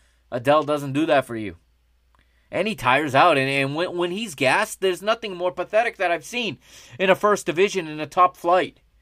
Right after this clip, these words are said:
than a gassed out Adel Taarabt after thirty-five minutes. But J J insists, so he gets the start. And up, tr-, up front, we get the,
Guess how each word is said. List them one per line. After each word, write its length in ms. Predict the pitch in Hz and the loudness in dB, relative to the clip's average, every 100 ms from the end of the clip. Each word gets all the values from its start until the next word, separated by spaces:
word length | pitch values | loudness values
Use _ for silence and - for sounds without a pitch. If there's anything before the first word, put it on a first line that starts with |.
| _ _ _ | _ _ _
than 140 | 147 165 | -2 -2
a 80 | |
gassed 420 | 123 160 175 - 180 | 0 2 0 0 4
out 300 | 165 139 - _ _ _ _ _ - | 4 4 -4 _ _ _ _ _ -8
Adel 300 | 131 160 160 | 0 4 4
Taarabt 400 | 160 151 147 - | 4 2 2 0
after 220 | 135 135 | -2 -2
thirty-five 500 | 131 139 131 127 117 | -4 -4 -2 -4 -4
minutes. 380 | 120 104 - - _ _ _ _ _ | -6 -12 -16 -20 _ _ _ _ _
But 240 | - 143 - 117 | -2 -2 -4 -6
J 200 | 143 151 | -4 -2
J 160 | 151 | -4
insists, 560 | 147 131 139 - - - _ - _ | -6 -4 -6 -6 -12 -18 _ -20 _
so 160 | - | 0
he 120 | 131 147 | 2 2
gets 180 | 147 | 0
the 60 | 135 | -2
start. 240 | - 143 | 4 4
And 100 | 139 | 6
up, 140 | 139 - | 0 -4
tr-, 160 | - - | -14 -4
up 220 | 170 - | -4 -2
front, 260 | 202 202 165 | -2 0 0
we 120 | 175 | 0
get 260 | 180 180 | 0 0
the, 200 | 180 160 | -2 -4